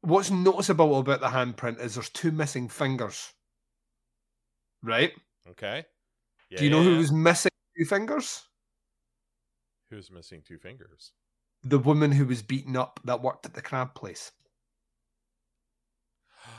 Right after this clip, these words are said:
Speaker 2: Oh, right.
Speaker 1: Same two fingers. Like, you see it, and he's shot in episode one. And he's shot, you see that she's missing two fingers.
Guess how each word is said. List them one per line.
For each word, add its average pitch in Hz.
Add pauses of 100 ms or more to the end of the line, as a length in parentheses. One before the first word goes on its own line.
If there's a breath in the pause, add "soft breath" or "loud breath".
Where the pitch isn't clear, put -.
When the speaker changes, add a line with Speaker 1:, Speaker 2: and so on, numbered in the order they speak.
(340 soft breath)
Speaker 2:
Oh, 147 (180)
right. 139
Speaker 1:
Same 190
two 202
fingers. 185 (2750)
Like, 156
you 165
see 196
it, - (240)
and 170
he's 160
shot 180
in 156
episode 139
one. 113 (380 soft breath)
And 170
he's 156
shot, - (300)
you 147
see 151
that 139
she's 135
missing 139
two 135
fingers. 120